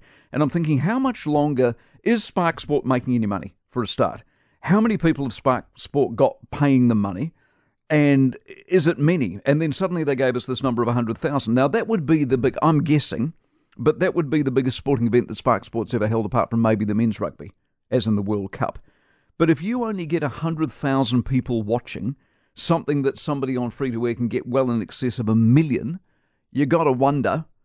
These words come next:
how good you, you know, are you making any money out of that?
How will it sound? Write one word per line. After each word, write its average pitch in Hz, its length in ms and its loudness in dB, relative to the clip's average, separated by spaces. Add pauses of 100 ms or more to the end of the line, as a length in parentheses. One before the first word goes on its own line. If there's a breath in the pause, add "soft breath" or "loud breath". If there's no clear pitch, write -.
(560)
how 147 260 2
good 120 320 0
you, 120 360 0
you 143 120 -4
know, 113 140 0
are 127 120 -4
you 185 160 -2
making 156 380 -2
any 120 160 0
money 110 340 -2
out 208 140 -4
of 196 80 -6
that? 240 240 -10